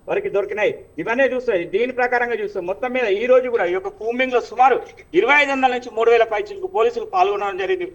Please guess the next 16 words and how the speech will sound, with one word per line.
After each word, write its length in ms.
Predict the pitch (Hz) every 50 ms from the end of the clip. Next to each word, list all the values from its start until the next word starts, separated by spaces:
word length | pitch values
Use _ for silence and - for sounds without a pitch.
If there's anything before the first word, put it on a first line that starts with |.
| -
నిన్న 220 | 165 202 220 226 -
సాయంత్రం 520 | - - 190 196 233 247 247 254 262 254
నుంచి 220 | 254 247 247 233 233
కూడా 200 | 226 214 185 - - - _ _ _ -
వారికి 180 | - 202 - -
పక్కా 300 | - 190 190 - 262 247
సమాచారం 580 | 240 202 196 226 240 240 247 240 233 226 208
రావడంతో 420 | 196 190 196 214 226 226 202 220 202
పాటు, 180 | 208 202 190
ఈ 60 | 196
యొక్క 160 | 196 190 190 190
ఎన్కౌంటర్ 440 | 175 180 196 196 233 233 240 233
జరిగిందని 380 | 202 202 196 202 202 208 196 175
చెప్పడం 260 | 175 175 180 196 196
జరుగుతుంది. 400 | 190 202 202 202 196 214 220 233
ఎందుకంటే 520 | 226 202 208 240 269 269 262 - - -